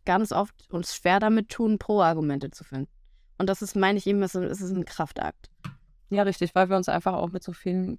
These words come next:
Speaker 2: Gedöns eigentlich schon
Speaker 1: Und man hat
Speaker 2: verknallt.
Speaker 1: natürlich, man hat viel mehr als früher. Also früher hattest du deinen Haushalt nicht und du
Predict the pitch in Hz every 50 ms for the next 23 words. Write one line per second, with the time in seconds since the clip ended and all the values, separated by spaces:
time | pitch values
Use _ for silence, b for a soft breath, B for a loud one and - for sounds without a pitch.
0 | - - 208 196 - 190 180 180 175 175 180 185 190 180 - - - - _ -
1 | 160 175 175 - 190 175 - - 175 175 208 180 170 175 185 - 165 185 185 160
2 | - 202 196 190 - - 190 180 180 175 160 - - - 214 196 196 185 180 175
3 | 160 131 160 - - - - 180 175 165 156 156 156 151 - - - - 165 160
4 | 160 - - - 170 160 151 160 156 165 165 160 - - 160 156 - 143 151 147
5 | - - - - 147 - -